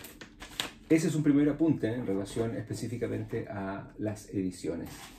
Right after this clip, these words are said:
Eh, bueno, este es Gatefold, obviamente, para mantener, eh, cien por ciento el, la reproducción de,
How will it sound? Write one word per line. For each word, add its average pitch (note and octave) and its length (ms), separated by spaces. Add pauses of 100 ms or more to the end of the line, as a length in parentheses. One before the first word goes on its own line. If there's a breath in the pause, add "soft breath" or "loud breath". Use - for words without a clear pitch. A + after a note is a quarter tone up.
(440 loud breath)
Eh, F2+ 420
bueno, F2+ 220
este F2+ 220
es F2+ 100
Gatefold, G2 460
obviamente, F#2 480
para - 260
mantener, - 680
eh, - 260
cien F#2+ 260
por G2+ 140
ciento F#2+ 380
el, D#2+ 260 (2000 loud breath)
la G#2 160
reproducción F#2+ 920
de, F2+ 460